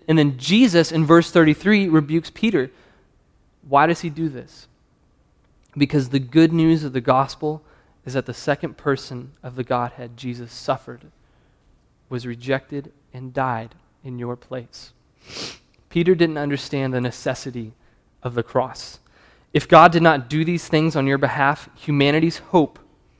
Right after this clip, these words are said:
of overcoming the fall of Genesis three would be gone. We need a Savior to take our place.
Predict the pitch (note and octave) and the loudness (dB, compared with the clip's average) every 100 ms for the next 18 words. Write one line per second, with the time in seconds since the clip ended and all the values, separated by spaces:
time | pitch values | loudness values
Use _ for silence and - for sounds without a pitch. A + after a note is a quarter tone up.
0 | _ _ C3 C#3 D3 D#3+ D#3+ D#3+ E3+ E3 | _ _ -2 4 4 4 0 0 0 2
1 | - C#3+ C#3 C#3+ B2 A#2+ C3 C3+ - - | 6 6 6 0 -8 -6 -6 -6 -10 -16
2 | - A#2+ A2+ A#2 A#2 A#2+ - A#2 A2+ A2 | -8 -6 -6 -8 -8 -8 -6 -6 -6 -10
3 | B2+ _ _ _ _ _ _ _ _ C3 | -20 _ _ _ _ _ _ _ _ -2
4 | C3+ C3 D3 D3 - C3+ B2+ A2 G#2 _ | 2 2 0 -2 0 0 -2 -8 -10 _
5 | _ - B2 - A2+ - _ - A#2 - | _ -12 -8 -6 -6 -8 _ -10 -10 -8
6 | - A2 - - | -8 -8 -10 -18